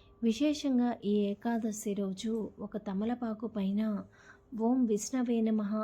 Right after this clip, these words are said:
అని గంధంతో రాసి మీ పూజ గదిలో పెట్టుకోండి. తద్వారా మీ ఇంటి ఆదాయం అనేది విపరీతంగా పెరిగిపోతుంది. ఎవరైతే కటిక పేదరికంతో ఇబ్బంది పడుతున్నారో,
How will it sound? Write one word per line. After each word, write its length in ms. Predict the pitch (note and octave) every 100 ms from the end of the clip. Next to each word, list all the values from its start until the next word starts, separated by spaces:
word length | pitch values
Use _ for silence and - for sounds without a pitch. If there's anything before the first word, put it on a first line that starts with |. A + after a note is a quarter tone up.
| G#3+
అని 160 | F#3+ G3+
గంధంతో 600 | F#3+ F#3+ G3 G#3+ A3 G#3+
రాసి 500 | G#3 F3+ F#3 - A3 G#3 - - - - -
మీ 120 | A#3 B3
పూజ 300 | G#3 G3+ G#3
గదిలో 400 | A#3+ A3 G3+ G3
పెట్టుకోండి. 720 | G#3 G#3 F#3 G3+ G3+ G3 F#3+ G3+ - - - - -
తద్వారా 520 | A#3 A3+ A#3 A3 A#3+ C4
మీ 180 | A#3 G#3+
ఇంటి 240 | G#3 G3+ A#3+ F#3+
ఆదాయం 520 | F#3+ G3+ A3 A3 G#3 G#3
అనేది 460 | F#3+ G3 G3 G#3+ G#3 G3+ -
విపరీతంగా 720 | G3 G3 B3 A#3+ A#3 G3+ G3 G3+
పెరిగిపోతుంది. 960 | G#3+ G3 G3 G#3 G#3 F#3+ G3+ F#3+ F#3+ - - - - - -
ఎవరైతే 600 | A#3 G3+ A#3+ C#4+ C4 C4+ B3+
కటిక 340 | A#3+ F#3+ A3+
పేదరికంతో 800 | A3+ G#3+ G3+ A#3 A3 A3 G3+ G3 G#3+ -
ఇబ్బంది 380 | G3 G3+ G#3 G#3+
పడుతున్నారో, 800 | G#3 F#3 F3+ G3 F#3+ G3 G#3+